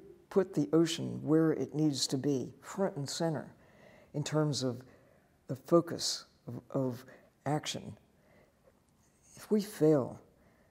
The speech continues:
to take care of the ocean that governs climate and weather, that is home for most of life on Earth, that really shapes the planet in ways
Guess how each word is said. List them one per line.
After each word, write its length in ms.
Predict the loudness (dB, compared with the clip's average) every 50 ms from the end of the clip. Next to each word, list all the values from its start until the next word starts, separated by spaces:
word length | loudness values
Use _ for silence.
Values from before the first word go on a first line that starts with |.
| _ _ -18
to 80 | -16
take 260 | -6 -2 -2 -2 -2 -2
care 540 | -2 2 4 4 4 4 2 -2 -8 -12 -16 _ _ _ _ 4
of 240 | 4 4 4 4 0
the 160 | -2 -2 0
ocean 520 | 0 0 0 -2 -2 -6 -10 -10 -12 -12 -14 -18 -20 _ _ _ -20 -20 -20 -20 -20 -6 -2
that 260 | -2 -2 -2 -4 -4
governs 560 | 4 6 8 8 8 6 4 0 0 -2 -4 -6
climate 480 | -6 -2 0 0 2 2 2 0 -2 -4
and 200 | -4 -4 -2 0
weather, 400 | 0 0 0 -2 -4 -8 -12 -16 -20 -20 -20 -20 -20 -20 -10 -2
that 140 | 2 4 4
is 160 | 4 4 0
home 560 | -2 -8 -14 -12 -4 0 2 2 2 2 0 -2
for 160 | -4 -4 -2
most 380 | 0 2 2 2 2 0 -2
of 120 | -4 0 2
life 280 | 4 4 4 2 0
on 160 | -2 -2 0 0
Earth, 420 | 0 -2 -2 -4 -8 -12 -14 -16 _ _ _ _ _ _ _ _ -20 -20 -10 -6
that 120 | -4 0 4
really 280 | 4 6 6 6 4
shapes 640 | 2 0 -4 2 6 6 8 8 6 2 -4 -8 -6
the 80 | -6 -6
planet 420 | -4 -2 0 0 0 0 -2 -4 -4
in 140 | -4 -2 0
ways 460 | 0 2 2 2 0 -2 -4 -6